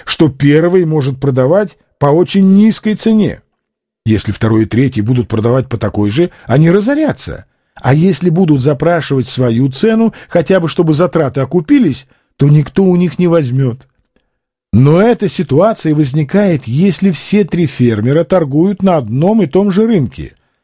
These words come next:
Немного изменим ситуацию. Представьте себе, что торговать картошкой можно на двух рынках, расположенных один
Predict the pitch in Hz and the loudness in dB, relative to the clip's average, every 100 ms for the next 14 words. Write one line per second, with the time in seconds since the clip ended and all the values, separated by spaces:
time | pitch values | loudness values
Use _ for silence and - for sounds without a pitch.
0 | _ _ 139 185 226 269 285 285 - 208 | _ _ 2 4 4 4 0 -2 -2 0
1 | 160 190 208 214 202 185 139 90 - - | 2 2 2 0 -2 -4 -4 -4 -6 -12
2 | 67 - _ _ _ _ - 113 - - | -14 -16 _ _ _ _ -2 0 -2 0
3 | 139 135 214 - 175 90 65 - _ _ | 0 -2 -4 -2 -2 -2 -6 -14 _ _
4 | _ - - - 254 240 226 160 151 165 | _ -20 -10 -2 0 2 0 0 0 0
5 | 165 - 135 123 110 - 123 143 175 170 | -2 -4 -6 -6 -6 -2 0 2 0 0
6 | 196 214 202 190 185 110 - - - 107 | 0 0 0 0 0 -2 -6 -18 -6 -2
7 | 110 80 - 78 - - 123 - 98 110 | -2 -2 -6 -12 -10 -2 -2 0 0 2
8 | 233 220 208 180 - 113 143 269 | 2 0 0 -2 -2 -4 0 -2